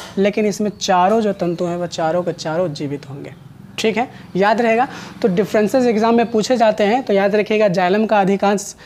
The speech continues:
जो, अ, तंतु होता है, वह मृत होता है, लेकिन फ्लोएम का सभी तंतु जीवित होता है। जाइलम के द्वारा जल का परिवहन, लेकिन इसके द्वारा खाद्य पदार्थ का परिवहन होता है।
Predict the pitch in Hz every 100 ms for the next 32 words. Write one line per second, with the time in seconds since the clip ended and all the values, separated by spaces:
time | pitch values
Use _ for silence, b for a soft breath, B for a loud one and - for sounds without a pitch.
0 | B - 175 196 196 - 202 175 185 185
1 | 214 190 196 196 180 202 202 208 214 214
2 | 185 170 196 254 - 196 180 185 202 226
3 | - - 190 214 208 180 196 190 151 147
4 | 143 139 131 139 B B B B B -
5 | 175 180 233 269 269 247 254 220 214 226
6 | 233 226 226 240 214 208 196 - 208 196
7 | 202 - 190 202 202 196 202 202 208 202
8 | 196 196 196 185 185